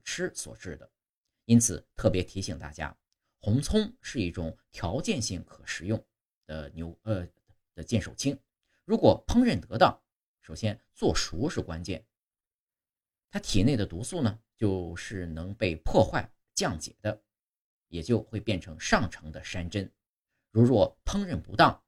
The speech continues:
您中招的概率就很高。在云南餐厅吃过野生菌火锅的朋友们应该很清楚，如果您点了见手青，服务员一定会放一个计时表在您的桌上，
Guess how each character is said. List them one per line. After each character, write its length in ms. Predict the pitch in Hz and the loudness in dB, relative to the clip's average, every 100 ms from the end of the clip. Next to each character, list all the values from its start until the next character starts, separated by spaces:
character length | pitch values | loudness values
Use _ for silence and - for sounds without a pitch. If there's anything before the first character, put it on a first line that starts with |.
| _ | _
您 240 | 92 92 98 | -6 -6 -4
中 200 | 110 80 | -4 -2
招 160 | 110 107 | 0 0
的 80 | |
概 160 | - 107 | 4 4
率 240 | 107 - - | 4 -2 -6
就 120 | - | -20
很 120 | - _ | -20 _
高。 220 | - 82 - _ _ _ _ _ _ _ _ _ _ | -12 -12 -14 _ _ _ _ _ _ _ _ _ _
在 340 | 156 139 127 120 | 8 8 8 6
云 200 | 117 135 | 4 4
南 120 | 131 | 0
餐 220 | 147 139 | -4 -10
厅 260 | 147 139 143 | -10 -10 -10
吃 180 | - 151 | -8 -4
过 320 | 123 104 87 | 0 0 0
野 240 | 87 90 | -2 -6
生 180 | 78 156 | -6 -6
菌 160 | 151 120 | -8 -10
火 220 | - 80 | -10 -10
锅 220 | - 131 | -4 -2
的 120 | 104 | -2
朋 220 | 80 95 92 | -4 -8 -10
友 100 | 78 | -12
们 220 | 85 87 | -12 -10
应 100 | 95 | -10
该 160 | 92 | -10
很 160 | 87 - | -10 -12
清 200 | - 170 | -12 -12
楚， 220 | 175 - - _ _ _ _ | -12 -14 -18 _ _ _ _
如 160 | - 185 | -2 2
果 240 | - 98 - | 4 4 4
您 160 | 135 | 0
点 240 | 165 104 - | 0 -6 -6
了 120 | 82 | -10
见 200 | - 90 | -6 -6
手 140 | - | -6
青， 260 | - 156 165 _ _ | -6 -6 -8 _ _
服 120 | - 110 | 2 4
务 80 | |
员 240 | 80 80 - | 4 -2 -10
一 120 | 92 101 | -12 -4
定 160 | 208 - - | -4 -4 -8
会 100 | 87 | -8
放 280 | - 90 | -6 -8
一 80 | 87 | -8
个 100 | 98 | -12
计 160 | - 127 | -10 -8
时 140 | - | -4
表 200 | - 80 - | -2 -4 -4
在 100 | 87 | -12
您 200 | 80 101 | -10 -10
的 80 | 90 | -2
桌 200 | 185 196 | 2 4
上， 220 | - | 2